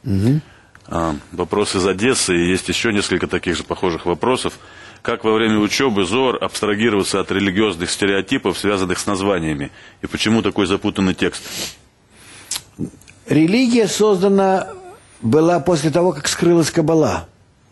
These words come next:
Speaker 1: Религии как таковой не было. На протяжении,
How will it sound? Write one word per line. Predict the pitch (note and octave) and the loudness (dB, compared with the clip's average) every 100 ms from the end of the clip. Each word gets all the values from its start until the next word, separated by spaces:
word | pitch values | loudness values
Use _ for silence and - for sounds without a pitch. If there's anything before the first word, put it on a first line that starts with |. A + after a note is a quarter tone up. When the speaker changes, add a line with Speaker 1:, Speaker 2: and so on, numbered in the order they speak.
| _ _ _ _ _ _ _ _ _ _ | _ _ _ _ _ _ _ _ _ _
Speaker 1:
Религии | B2 D#3 G#3 A#3+ | 0 2 4 4
как | G#3 - | 2 -2
таковой | F3+ G3 G3+ | 0 2 4
не | G3+ G3+ | 4 2
было. | B2 G2+ D#2+ - _ _ _ | 2 -2 -6 -16 _ _ _
На | C#3 | -2
протяжении, | C3+ D#3 E3+ E3 G3+ F#3+ F3 D#3 | 0 2 2 4 4 4 4 2